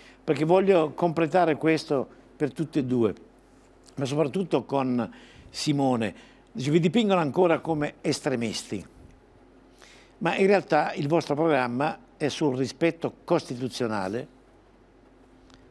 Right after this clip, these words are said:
e dei diritti dei cittadini in uno Stato sociale. Se lo dicono gli altri, però, passano per moderati.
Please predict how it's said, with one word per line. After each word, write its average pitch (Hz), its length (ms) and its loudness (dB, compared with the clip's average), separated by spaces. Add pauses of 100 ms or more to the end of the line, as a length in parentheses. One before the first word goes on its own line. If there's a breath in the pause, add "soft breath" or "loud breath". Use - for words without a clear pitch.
(640)
e 143 120 0
dei 151 180 2
diritti 151 420 2
dei 131 140 0
cittadini 175 840 -2
in 147 100 -4
uno 143 200 -2
Stato 123 320 -2
sociale. 101 720 -4
Se - 180 -12
lo 127 100 -2
dicono 123 460 -2 (340 loud breath)
gli 123 140 -2
altri, 117 340 -2
però, 120 340 -2 (920)
passano 113 360 -6
per 107 160 -6
moderati. 98 640 -8